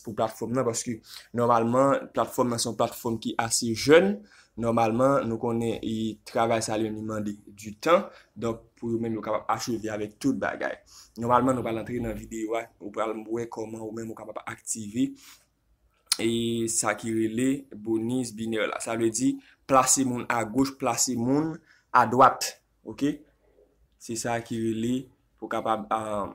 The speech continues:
aktive bonis binè. Nòmalman pou kapab benefisye de preferans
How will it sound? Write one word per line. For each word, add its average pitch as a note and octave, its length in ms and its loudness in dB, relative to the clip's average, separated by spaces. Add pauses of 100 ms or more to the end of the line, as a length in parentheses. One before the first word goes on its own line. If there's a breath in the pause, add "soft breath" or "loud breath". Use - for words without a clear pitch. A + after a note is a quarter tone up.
(200)
aktive A2+ 880 -6
bonis A2 640 -6
binè. G#2+ 560 -6
Nòmalman G#2 540 -4 (320 soft breath)
pou G#2+ 100 -12
kapab A2 240 -2
benefisye A#2 520 -2
de A2+ 80 -8
preferans A2+ 600 -4